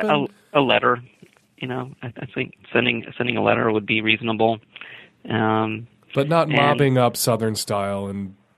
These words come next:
Speaker 1: burning
Speaker 2: No,
Speaker 1: his house down
Speaker 2: right.
Speaker 1: or anything like that.
Speaker 2: <laughs> Yeah, right, yes. Right, she shouldn't punch him. She shouldn't punch the doctor.
Speaker 1: There are no punching doctors on this show.
Speaker 2: Right, yeah.
Speaker 1: But you're a doctor. You have a no punching doctors bias. We'll have to get somebody who's not a doctor on the show to talk about whether it's okay to punch a doctor.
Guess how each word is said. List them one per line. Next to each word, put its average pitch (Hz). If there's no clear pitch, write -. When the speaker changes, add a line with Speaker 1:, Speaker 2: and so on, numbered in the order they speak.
Speaker 1:
burning 151
Speaker 2:
No, 135
Speaker 1:
his 113
house 98
down 87
Speaker 2:
right. 101
Speaker 1:
or 90
anything -
like -
that. 92
Speaker 2:
<laughs> -
Yeah, 131
right, -
yes. -
Right, -
she 139
shouldn't 117
punch -
him. 135
She 120
shouldn't 107
punch -
the -
doctor. -
Speaker 1:
There 113
are 113
no 120
punching 110
doctors 95
on 95
this 104
show. -
Speaker 2:
Right, -
yeah. -
Speaker 1:
But 175
you're 226
a 269
doctor. 254
You 135
have 151
a 151
no 147
punching 143
doctors 127
bias. 107
We'll 127
have 160
to 165
get 156
somebody 143
who's 131
not 120
a 123
doctor 123
on 101
the 101
show 95
to 104
talk 107
about 277
whether -
it's 262
okay 202
to 190
punch 98
a -
doctor. 90